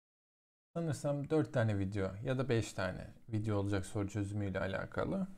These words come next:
Her videoda üçer tane soru çözümü dersek yaklaşık on beş soru gibi bir soru çözeceğiz. Yani bu değişken değişiminin iyi oturması gerekiyor arkadaşlar. Yani bir integral gördüğünüzde direkt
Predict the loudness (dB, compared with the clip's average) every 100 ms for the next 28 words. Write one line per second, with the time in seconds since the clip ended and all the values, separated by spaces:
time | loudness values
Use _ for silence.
0 | -6 4 4 6 4 4 2 0 0 2
1 | 0 0 -4 -4 -4 -4 -2 -2 -2 0
2 | 0 0 -4 0 0 0 -6 -8 -6 -4
3 | 0 0 -2 -6 -4 -2 -4 -8 -10 -4
4 | -2 0 -2 -4 -10 -8 -4 -4 -2 -2
5 | -2 -2 -4 -4 -8 -14 -18 _ -6 -4
6 | -4 -2 0 0 -2 -2 0 0 -2 -4
7 | -4 -2 -2 -2 -4 -6 -6 -8 -6 -6
8 | -6 -8 -8 -8 -8 -8 -6 -6 -6 -18
9 | -20 _ _ _ -2 2 4 2 2 0
10 | 0 2 4 4 4 4 2 2 0 0
11 | -2 -4 -8 -20 -12 -2 2 2 2 -2
12 | -14